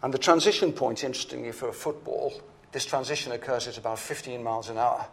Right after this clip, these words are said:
And most of the actions in football, fortunately, take place above that speed. Kick a ball, you throw a ball, you pass a ball, and so on. You're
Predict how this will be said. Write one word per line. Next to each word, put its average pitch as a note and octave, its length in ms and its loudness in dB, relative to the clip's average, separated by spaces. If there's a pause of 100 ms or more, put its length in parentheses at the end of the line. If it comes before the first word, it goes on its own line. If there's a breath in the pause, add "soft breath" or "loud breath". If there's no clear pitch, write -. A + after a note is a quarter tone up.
(460 loud breath)
And B2+ 180 -10
most E3+ 420 6
of A2+ 80 -4
the B2+ 100 2
actions B2 440 -2
in A2+ 80 -14
football, B2 640 -6 (240)
fortunately, - 960 0 (720)
take F3 220 0 (300)
place A#2 280 -4
above A#2 240 -6
that A2 180 -4
speed. - 340 -12 (1000)
Kick - 200 0
a C#3+ 40 -6
ball, B2 300 0
you A2+ 100 -8
throw A#2+ 240 -4
a A#2+ 40 -4
ball, A2+ 260 -2
you A2 80 -10
pass D3+ 280 -4
a C#3 40 -8
ball, A2 200 -4
and G#2+ 100 -8
so A2+ 160 -4
on. A2+ 120 -6 (300 loud breath)
You're C3+ 200 0